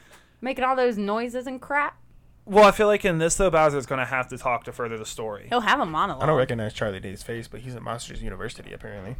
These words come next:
Speaker 1: Who'd he play?
Speaker 3: I don't know.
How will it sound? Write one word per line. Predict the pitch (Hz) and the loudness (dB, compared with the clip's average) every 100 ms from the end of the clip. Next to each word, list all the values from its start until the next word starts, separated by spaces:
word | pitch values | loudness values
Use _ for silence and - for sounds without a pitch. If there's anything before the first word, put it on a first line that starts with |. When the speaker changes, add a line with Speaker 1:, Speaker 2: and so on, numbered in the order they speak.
| - - - - - - - _ _ _ - | -12 -16 -20 -20 -20 -20 -20 _ _ _ -10
Speaker 1:
Who'd | 185 | -8
he | 175 | -6
play? | 156 165 175 151 | -6 -2 -2 -4
Speaker 3:
I | - 113 | -10 -12
don't | - 80 | -12 -12
know. | 82 90 | -12 -14